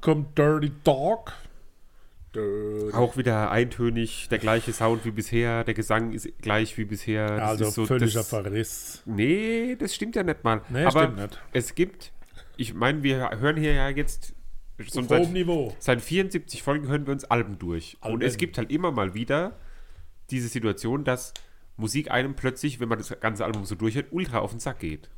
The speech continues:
Speaker 1: Ja, na klar.
Speaker 3: Und das ist halt hier jetzt leider
Speaker 1: Ja.
Speaker 3: der Fall. Und andere schaffen das deutlich besser. Chris,
Speaker 1: <laughs>
Speaker 3: du
Speaker 1: Schneller.
Speaker 3: säufst an deinem Bier wie so ein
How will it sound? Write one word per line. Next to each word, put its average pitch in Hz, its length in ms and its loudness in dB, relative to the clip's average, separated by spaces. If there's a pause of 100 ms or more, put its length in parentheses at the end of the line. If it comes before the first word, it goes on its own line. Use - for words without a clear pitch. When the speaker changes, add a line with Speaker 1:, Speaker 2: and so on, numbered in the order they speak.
(180)
Speaker 1:
Ja, 92 180 -8
na 95 120 -8
klar. 151 200 -2
Speaker 3:
Und 110 120 0
das 101 120 -2
ist - 200 -6
halt 123 160 -2
hier 123 180 0
jetzt 120 160 -4
leider 110 180 4
Speaker 1:
Ja. 123 60 4
Speaker 3:
der 120 80 -2
Fall. 131 200 0
Und 95 120 -6
andere 120 680 0
schaffen 127 340 -4
das 123 220 -6
deutlich 120 340 0
besser. 139 260 0
Chris, - 280 -4
Speaker 1:
<laughs> 165 300 2
Speaker 3:
du 113 80 0
Speaker 1:
Schneller. 156 400 4
Speaker 3:
säufst 127 320 2
an 113 140 -4
deinem 113 220 -4
Bier 123 340 0
wie 127 80 2
so 107 240 -4
ein 107 240 -6